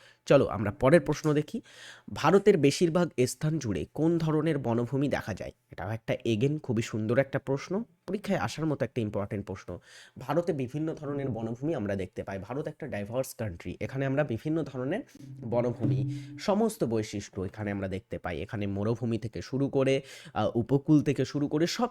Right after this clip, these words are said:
কিছু আমাদের ভারতের মধ্যে দেখতে পাই আমরা। মালভূমি আছে, হাই হিলস আছে, পর্বত্য অঞ্চল আছে,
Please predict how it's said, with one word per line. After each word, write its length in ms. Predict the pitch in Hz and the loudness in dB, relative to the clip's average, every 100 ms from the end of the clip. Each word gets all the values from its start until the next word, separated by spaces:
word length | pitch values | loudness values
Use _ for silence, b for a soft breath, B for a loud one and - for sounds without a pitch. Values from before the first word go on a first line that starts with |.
| - | 4
কিছু 200 | 160 165 | 4 4
আমাদের 220 | 143 131 | 4 2
ভারতের 380 | 117 117 110 113 | 2 0 0 -2
মধ্যে 220 | 107 104 | -2 0
দেখতে 280 | 101 90 98 | -2 -2 -2
পাই 140 | 98 | 0
আমরা। 180 | 101 101 | 0 0
মালভূমি 560 | 101 107 110 107 104 101 | 0 2 0 0 -2 -2
আছে, 500 | 98 - 107 101 107 | -4 -4 -2 0 -2
হাই 380 | 101 117 131 127 92 | 0 2 2 0 0
হিলস 400 | 107 147 127 110 | 4 6 4 -2
আছে, 400 | 104 - 107 104 | -2 -2 -2 -2
পর্বত্য 560 | 113 110 107 160 - | 2 2 2 0 2
অঞ্চল 400 | 131 110 101 101 | 2 2 0 -2
আছে, 440 | 98 92 120 113 | -2 -4 -2 -2